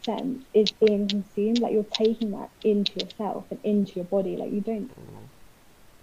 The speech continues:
Speaker 1: do that in the same way with your other senses, like, you don't physically put it <laughs> inside you.
Speaker 2: Yeah.
Speaker 1: So, um, yeah, I think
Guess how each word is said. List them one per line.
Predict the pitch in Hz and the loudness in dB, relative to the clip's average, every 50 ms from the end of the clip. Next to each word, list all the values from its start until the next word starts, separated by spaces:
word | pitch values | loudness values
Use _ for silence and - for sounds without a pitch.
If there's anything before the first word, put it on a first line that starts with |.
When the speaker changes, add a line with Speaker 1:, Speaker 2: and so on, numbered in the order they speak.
| - - - | -20 -8 0
Speaker 1:
do | - 247 247 240 | 4 6 6 6
that | 214 - - | 6 4 2
in | 202 202 | 0 0
the | 208 208 - - | 0 -2 -2 -2
same | 220 226 226 220 220 | 0 2 2 2 0
way | 214 220 233 240 254 | 0 0 0 2 2
with | 240 247 247 240 240 - - - - - - - - - - - - - | 4 4 4 2 2 -2 -12 -20 -20 -20 -20 -20 -20 -20 -20 -12 -4 2
your | - 233 | 2 2
other | 226 233 - | 2 2 0
senses, | - 262 - 254 - 294 254 | 0 -2 0 0 0 2 2
like, | 233 - | 2 4
you | 196 220 | 4 4
don't | 214 208 - - - - - - | 2 2 0 -4 -8 -12 -2 4
physically | 240 233 233 196 - - - 185 175 - - - - - - - - - - - - - - - - - - - | 4 4 4 2 -2 -2 -4 -4 -4 -6 -8 -12 -20 -20 -20 -20 -20 -20 -20 -20 -20 -20 -20 -20 -20 -10 -4 0
put | - 233 | 0 2
it | 208 - | 2 2
<laughs> | |
inside | 208 202 - - - - - - 247 220 - | 2 0 0 0 -2 0 4 6 6 6 4
you. | - - - - 233 226 - - - | 2 -4 -2 0 -2 -2 -2 -6 -10
Speaker 2:
Yeah. | - - - - - - - - - - - - - - | -8 -8 -10 -10 -16 -20 -20 -20 -20 -20 -20 -20 -8 -2
Speaker 1:
So, | - 202 190 190 190 185 - - | 0 2 2 4 2 2 0 0
um, | - 202 196 196 190 190 190 196 208 214 202 - - - - - - - - - - - - - - - | -2 -4 -2 -2 0 0 0 0 -2 -2 -4 -8 -16 -20 -20 -20 -20 -20 -20 -20 -20 -20 -20 -10 -2 2
yeah, | 233 233 220 | 2 4 4
I | 226 | 2
think | 226 - - 285 285 254 240 - | 0 0 2 2 4 2 2 -2